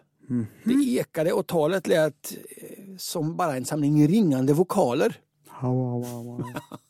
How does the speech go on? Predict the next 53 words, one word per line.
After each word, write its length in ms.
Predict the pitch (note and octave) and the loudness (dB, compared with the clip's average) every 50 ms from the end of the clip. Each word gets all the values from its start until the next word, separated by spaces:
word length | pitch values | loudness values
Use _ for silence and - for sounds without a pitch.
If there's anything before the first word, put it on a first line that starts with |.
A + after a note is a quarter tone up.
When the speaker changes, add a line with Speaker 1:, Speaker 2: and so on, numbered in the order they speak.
| _ - | _ 2
Speaker 2:
Nu 100 | - B3+ | 4 6
vill 100 | C#4 C4+ | 8 8
jag 80 | A3+ F3+ | 6 6
att 60 | D#3 | 4
du 80 | - F#3 | 0 -4
ser 300 | - - D3 C#3+ C3+ C3 | -2 0 0 0 0 0
scenen 720 | - - - A#3 A3+ G3+ F#3 E3 D3 C#3+ D3 - A#3+ A3+ | -2 -2 -2 0 2 2 4 4 4 2 2 -2 -4 -10
framför 280 | - - D#3 D3 - - | -6 -4 -4 -2 -2 -4
dig, 80 | - E3 | -6 -6
Måns. 400 | C#3+ B2 - - - - - A#2 | -6 -6 -10 -12 -14 -14 -12 -12
Speaker 1:
Aha. 320 | A2+ G#2+ A#2 B2 C3+ D#3 - | -10 -8 -8 -8 -8 -8 -6
Speaker 2:
En 80 | E3 | -4
ganska 240 | D#3+ G3+ G3 - A#3 | -2 -2 0 2 2
hög 420 | A3 F#3+ F#3 A#3 C4 C4+ C4+ B3+ F#3+ | 2 4 4 6 6 6 4 2 0
scen. 420 | - - - F#2+ C3 F#3+ G3 E3 - | -4 -8 -8 -8 -6 -6 -6 -6 -6
Speaker 1:
Nej, 600 | C#3 C3+ B2+ C#3+ G3+ B3 C4+ B3+ F3+ G3 A#3+ A3+ | -4 -4 -2 -2 0 0 0 0 2 2 2 2
detta 240 | F#3+ B3+ C4 - C4 | 2 0 0 0 0
är 40 | C4+ | -2
också 220 | D4+ C#4+ - C#4 | -2 -2 -2 0
dåligt, 440 | A3 A3+ B3 C4 C#4 C#4 F#3+ F#3 A#3 | 2 4 4 4 4 2 2 -2 0
Speaker 2:
Ja. 200 | - A#2 B2+ D#3+ - | 0 0 0 2 0
Speaker 1:
så 60 | D4 | 0
för, 240 | C#4+ A3+ A3 G3+ - | -2 -4 -6 -6 -8
för 100 | - - | -6 -2
er 100 | A3 G#3+ | -2 -2
som 180 | F#3 - F#3+ F#3 | -2 -4 -6 -6
lyssnar. 480 | F3+ F#3+ F#3+ - - D3+ - - D#3+ | -6 -6 -8 -6 -6 -6 -6 -4 0
Speaker 2:
Bakom. 360 | D3 A3+ G3+ - A3 A3+ E3 E3 | 2 2 2 2 0 -2 -2 -2
Speaker 1:
För 140 | - A3+ | -2 0
då 100 | A3 A3+ | 2 2
får 140 | G#3+ - A#3+ | 2 0 -2
man 160 | A3 G#3+ G#3+ | -4 -2 0
ingen 180 | A#3 C4 C#4+ C4+ | 0 0 0 0
riktig 220 | A3 G3 - - | -2 -4 -6 -6
kontakt 540 | - - C4 B3 - F3 C4 D4 - - - | -2 -2 -2 -2 0 -2 -2 -2 -4 -10 -6
med 200 | - C#4+ B3 A3+ | -2 -2 -2 -2
publiken 420 | - B3 A#3 C#4 B3 A3 - F#3 F3 | -2 -4 -2 -2 -2 -2 -2 -4 -6
och 100 | F3 - | -4 -4
tittar 320 | - G#3+ G3+ G3+ F#3 F#3 | -6 -6 -4 -4 -4 -2
de 120 | F#3+ F#3+ | -2 -4
liksom 240 | G3 G3 F3 F#3+ G3+ | -4 -6 -4 -2 0
uppåt 380 | G#3 A3 G3 _ - F3 F3+ - | 0 0 -2 _ -4 -6 -4 -4
som 220 | - F#3+ F3+ - | -4 -6 -6 -6
om 120 | - A2 - | -8 -6 -4
man 120 | F#3+ F#3+ | -4 -4
står 160 | - - F#3+ | -2 -4 -4
på 120 | E3 - F#3+ | -4 -4 -6
ett 120 | E3 C#3+ | -6 -4
berg 600 | C3+ D3 C#3+ C#3+ F3+ A3 G4 F#4 E4 - G3+ F#3+ | -2 0 0 2 0 0 -2 -2 -2 -2 -2 -2
och 60 | F#3+ | -2
Speaker 2:
Ja. 100 | F#3+ - | 0 0
Speaker 1:
ska 140 | A3 D#4+ - | 0 -2 -4
skoja. 380 | - - G#3+ F#3+ D#3 B2 - | -4 -4 -4 -4 -4 -4 -6